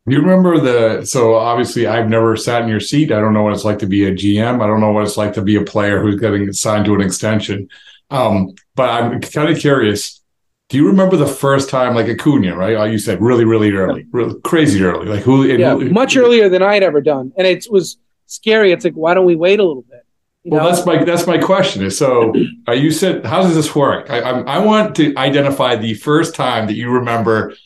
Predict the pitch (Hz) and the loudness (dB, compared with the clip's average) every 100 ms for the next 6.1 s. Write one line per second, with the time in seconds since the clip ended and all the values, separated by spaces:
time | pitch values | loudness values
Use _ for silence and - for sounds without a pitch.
0 | _ _ 117 - 175 165 160 147 147 135 | _ _ -4 0 0 2 2 2 0 0
1 | 120 117 113 113 127 123 120 113 117 - | 0 0 -2 -2 -2 0 0 -2 -4 -2
2 | 117 - 110 101 104 113 110 98 101 - | -2 0 -2 0 0 0 0 0 -2 0
3 | 107 104 185 180 170 156 160 180 - 208 | 0 0 0 2 2 2 2 -2 -4 -2
4 | 180 147 143 - 139 131 240 254 226 233 | -2 0 -2 -2 -2 0 0 0 0 2
5 | 220 196 180 180 143 - 208 - 135 - | 2 2 0 -2 -2 -4 -6 -2 -2 -4